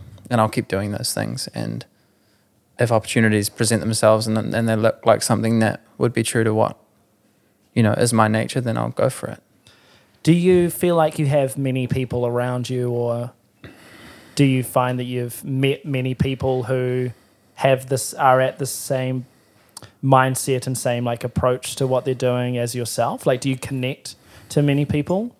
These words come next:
Speaker 2: with that kind of outlook at the moment?
Speaker 1: Um, yeah, some. I think, uh, I think in a way I'm, I'm, like, jealous sometimes of, of people who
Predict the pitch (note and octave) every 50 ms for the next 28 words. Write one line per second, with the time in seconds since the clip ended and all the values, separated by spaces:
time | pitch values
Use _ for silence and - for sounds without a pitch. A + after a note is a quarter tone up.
0 | _ - D#3+ D3 - D3 C#3+ - - D3 C#3+ C#3+ C3+ C#3 C#3 C#3 C#3+ D3+ D3+ D3
1 | - D3 D3 D3 D3 D3 D3 E3 A3+ C4 - _ _ _ _ _ _ _ _ _
2 | _ _ _ _ _ _ _ - D3+ D3 D3 D3+ D3 D3 D3 D3+ D#3+ D#3+ - _
3 | _ _ _ _ _ _ _ _ _ _ _ _ _ _ _ _ _ _ _ _
4 | _ _ _ _ _ _ _ _ _ _ _ _ _ _ _ _ _ _ - _
5 | _ - C#3 E3+ A3+ A3 C#3+ - - C#3 E3 D#3 B2 D3 E3 F3+ - - - -
6 | - - - - - - - - - _ _ _ _ _ _ _ _ _ _ _
7 | _ _ _ _ - D3 - D#3 D#3 D3 - C#3 B2+ B2+ B2+ B2+ B2+ B2+ B2+ B2+
8 | C#2 - - - - - - - _ _ _ _ _ _ _ _ _ _ _ _
9 | _ _ _ - - - C#3+ B2+ D#3+ E3 D3+ C3 A#2+ A#2+ A#2 A#2 A2+ A2 - -
10 | A#2+ A#2 A#2 A2+ G#2+ - - A2+ - G#2+ A2 A#2+ C3 B2+ - - A2+ A2+ - A2+
11 | A2+ A2+ A2+ A2 - A2 A2+ A#2 - - - - A2 A2 - - - A#2+ A2 -
12 | A2+ A2 A2+ - A2+ A#2+ A#2+ A#2 A#2+ A#2+ B2 B2+